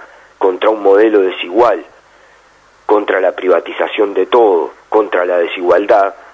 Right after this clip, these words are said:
mucho antes del covid diecinueve, o nos olvidamos ya.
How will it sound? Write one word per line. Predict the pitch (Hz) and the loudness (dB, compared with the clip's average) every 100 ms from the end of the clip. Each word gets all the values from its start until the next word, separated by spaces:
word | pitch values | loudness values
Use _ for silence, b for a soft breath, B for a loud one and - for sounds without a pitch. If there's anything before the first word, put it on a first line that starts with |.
| B _ | B _
mucho | 165 156 - | -4 -2 0
antes | 120 - 67 | -2 -4 -14
del | 73 | -10
covid | 69 73 | -8 -8
diecinueve, | 73 - 64 60 - - - | -10 -12 -8 -8 -10 -12 -4
o | 95 | -2
nos | 85 | 0
olvidamos | 82 80 80 69 65 | -4 -4 -4 -4 -6
ya. | 64 | -10